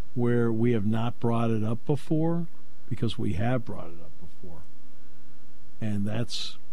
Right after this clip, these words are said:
um, that's an issue. But, yeah, I mean, I understand financially why they made it. I got it. I mean, I understand that.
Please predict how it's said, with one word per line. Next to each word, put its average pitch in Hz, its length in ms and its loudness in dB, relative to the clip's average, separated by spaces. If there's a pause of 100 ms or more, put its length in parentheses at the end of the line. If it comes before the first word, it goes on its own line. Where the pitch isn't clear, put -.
(1040)
um, 98 480 0 (420)
that's 117 260 0
an 135 100 2
issue. 120 380 0 (1120)
But, 151 240 0
yeah, 139 220 0
I 131 40 0
mean, 143 140 2
I 156 60 0
understand 143 540 0
financially 117 500 0
why 90 300 -2
they 131 160 0
made 110 280 0
it. 113 200 -2
I 123 100 0
got 123 300 0
it. 127 120 -2 (380)
I 120 40 0
mean, 117 160 0 (140)
I 127 120 0
understand 131 500 0
that. - 160 0